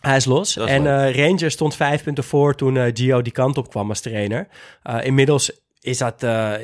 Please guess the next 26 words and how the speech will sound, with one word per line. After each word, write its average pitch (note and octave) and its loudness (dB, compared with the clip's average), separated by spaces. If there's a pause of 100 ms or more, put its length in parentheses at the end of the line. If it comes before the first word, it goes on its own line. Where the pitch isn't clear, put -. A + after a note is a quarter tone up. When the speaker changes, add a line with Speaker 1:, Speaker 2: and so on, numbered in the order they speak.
Speaker 1:
als - -6
sneeuw B2+ 4
voor B2+ -4
de A#2+ -2
zon B2 -4
verdwenen. C3 0
Staat A#2+ -4
Celtic C#3+ 0
drie C3 -2
punten B2 0
voor A#2+ -4
op G#2+ -6
Rangers. C#3+ 0 (120)
Speaker 2:
Oeh. - -6 (160)
Speaker 1:
Ehm, A#2+ -2 (120)
dus C3 -2
hij C3+ 0
moet, D3+ 2
eh, C3+ 2
hij C3+ 0
moet D3+ 2
wat D#3 0
gaan C3+ 0
doen. C#3+ 2 (480)
Ehm, C#3 -2
Speaker 2:
Hij C#3+ -6